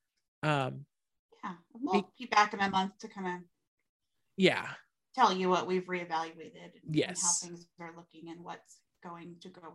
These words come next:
Speaker 2: what's hap-, blah, blah, blah, blah, blah, what's going to
Speaker 1: <laughs>
Speaker 2: happen going forward.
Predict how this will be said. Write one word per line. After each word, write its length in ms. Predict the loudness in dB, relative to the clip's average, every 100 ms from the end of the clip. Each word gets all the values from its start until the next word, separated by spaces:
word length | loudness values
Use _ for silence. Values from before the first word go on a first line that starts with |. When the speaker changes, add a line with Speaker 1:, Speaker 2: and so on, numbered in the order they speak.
| -20 _
Speaker 2:
what's 240 | -16 -12
hap-, 240 | -10 -12 -6
blah, 240 | -2 -2
blah, 200 | 4 4
blah, 180 | 4 0
blah, 160 | 2 0
blah, 200 | 4 4
what's 180 | 4 2
going 180 | 2 2
to 60 | 2
Speaker 1:
<laughs> 100 | 0
Speaker 2:
happen 220 | 0 -4
going 260 | -6 -6
forward. 480 | -2 -2 -2 -4 -8